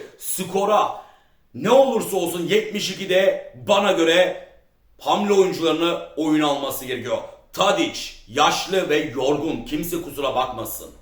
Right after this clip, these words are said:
Sacha Boey kanadında, bak, gördün, altmış beş yetmiş dakika hiçbir şey yapamayan bir oyuncuyu hala yetmiş beş dakika bekletirsen kupayı kaybederiz.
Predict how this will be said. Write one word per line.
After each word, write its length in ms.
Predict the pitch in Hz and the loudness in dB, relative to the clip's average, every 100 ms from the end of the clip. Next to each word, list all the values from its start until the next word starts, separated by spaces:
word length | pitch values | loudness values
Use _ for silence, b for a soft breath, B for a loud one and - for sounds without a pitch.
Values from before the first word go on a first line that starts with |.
| - - - | -20 -20 -10
Sacha 440 | - 165 156 139 | -6 -4 -4 0
Boey 260 | 160 156 147 | 2 2 -2
kanadında, 640 | 131 135 123 120 120 117 | -6 -6 -6 -6 -6 -6
bak, 240 | 139 - | -6 -4
gördün, 260 | 143 143 139 | -2 -2 -2
altmış 400 | 127 - 147 156 | -6 -8 -10 -8
beş 180 | 165 131 | -8 -8
yetmiş 360 | 139 170 160 | -12 -12 -12
dakika 260 | 135 117 127 | -10 -10 -12
hiçbir 140 | 120 | -12
şey 160 | 120 123 | -10 -8
yapamayan 440 | 120 135 135 117 | -8 -8 -8 -8
bir 160 | 135 - | -10 -8
oyuncuyu 580 | 120 110 95 95 87 - B B B | -10 -10 -12 -16 -16 -18 B B B
hala 420 | - 139 180 185 | -2 4 4 4
yetmiş 440 | 151 151 151 151 - | 2 0 -2 -8 -6
beş 200 | 180 - | -6 -6
dakika 300 | 135 139 123 | -8 -6 -6
bekletirsen 800 | 127 131 143 175 156 143 120 - | -8 -8 -8 -8 -4 -6 -6 -6
kupayı 400 | 156 135 120 120 | -4 -2 -2 -4
kaybederiz. 560 | 120 117 110 104 101 | -6 -8 -6 -8 -12